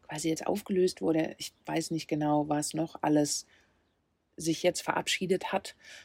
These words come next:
weil eben die Zahlen dementsprechend entspannt wurden und, und, und. Ich lese da ja nicht aktuell immer nach.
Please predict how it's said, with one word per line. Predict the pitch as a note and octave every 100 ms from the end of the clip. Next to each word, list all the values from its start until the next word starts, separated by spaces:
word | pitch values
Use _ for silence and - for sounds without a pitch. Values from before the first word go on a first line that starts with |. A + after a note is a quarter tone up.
| _ -
weil | D3+ D#3 D#3 D3+ -
eben | D3+ D3+ D3 D3
die | D3
Zahlen | - F3 F3
dementsprechend | E3 D#3 D3 D#3+ D3 D#3 -
entspannt | D#3 - D3 D3 -
wurden | D3 D3
und, | - D#3+ D3+
und, | D3+
und. | E3 E3+ F3 - - - - _
Ich | - -
lese | D#3+ D3+ D#3 D#3 D#3+ -
da | C#3+
ja | C#3+ C#3 C#3
nicht | C#3 C#3 - -
aktuell | - - - - C#3+ D3 -
immer | D3 C#3
nach. | C3+ C#3 E3 -